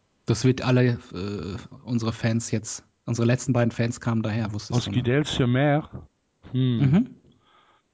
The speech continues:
Speaker 1: Jetzt ist nur noch der Bremer über. Ja, lass uns jetzt über Fische reden. Was ist denn dein
Speaker 2: Mein
Speaker 1: Lieblingsfisch?
Speaker 2: Lieblingsfisch? Die Kaulquappe
Speaker 1: Mhm.
Speaker 2: wahrscheinlich.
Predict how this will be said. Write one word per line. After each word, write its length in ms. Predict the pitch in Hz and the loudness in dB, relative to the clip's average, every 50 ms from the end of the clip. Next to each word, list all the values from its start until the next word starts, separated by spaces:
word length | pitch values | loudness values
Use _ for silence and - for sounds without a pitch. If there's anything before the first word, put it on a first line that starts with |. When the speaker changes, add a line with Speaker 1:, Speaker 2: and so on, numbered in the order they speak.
| _ _ _ _ _ _ _ _ _ _ | _ _ _ _ _ _ _ _ _ _
Speaker 1:
Jetzt 180 | - 143 127 - | -4 -4 -2 -2
ist 100 | 120 - | 0 2
nur 80 | 135 135 | 4 4
noch 80 | 139 | 4
der 120 | 131 143 127 | 4 2 2
Bremer 380 | 120 123 135 131 120 107 92 | 4 4 4 2 2 0 -2
über. 260 | 101 98 104 107 104 - _ _ _ _ _ _ _ _ _ _ _ _ _ _ _ _ _ _ _ - - - - _ _ _ _ _ _ - _ _ _ - _ _ _ _ _ - - | -4 -6 -6 -8 -8 -12 _ _ _ _ _ _ _ _ _ _ _ _ _ _ _ _ _ _ _ -20 -20 -20 -20 _ _ _ _ _ _ -20 _ _ _ -20 _ _ _ _ _ -8 -6
Ja, 80 | - - | -6 -4
lass 140 | - 117 - | -2 -4 -4
uns 100 | - 123 | -2 -2
jetzt 140 | 127 - - | -2 0 0
über 100 | 123 123 | -2 -2
Fische 400 | - - 156 151 - 131 110 101 | 0 0 0 0 2 -2 -2 -4
reden. 300 | 104 101 98 98 95 - _ _ _ _ _ _ _ _ _ _ - _ | -6 -10 -10 -12 -14 -16 _ _ _ _ _ _ _ _ _ _ -20 _
Was 140 | - 151 170 | -4 -4 -2
ist 20 | - | -2
denn 80 | 233 | -2
dein 100 | 190 170 | 0 0
Speaker 2:
Mein 60 | 151 | 0
Speaker 1:
Lieblingsfisch? 600 | 156 156 113 127 113 170 170 143 147 131 - - | 0 2 2 2 2 0 0 0 -2 -2 -4 -4
Speaker 2:
Lieblingsfisch? 360 | - 196 247 269 - - - _ _ _ _ _ _ _ _ _ _ _ | -2 0 0 0 0 -4 -6 _ _ _ _ _ _ _ _ _ _ _
Die 80 | 139 139 | -4 -4
Kaulquappe 640 | - - 131 135 131 135 - - - - 107 107 123 117 190 | -2 0 0 2 2 0 0 -2 -6 -6 -6 -6 -4 -4 -4
Speaker 1:
Mhm. 80 | - 101 | -2 -4
Speaker 2:
wahrscheinlich. 680 | 107 110 - - 107 101 101 104 107 117 120 - - | -6 -8 -8 -8 -10 -8 -8 -10 -10 -12 -14 -16 -20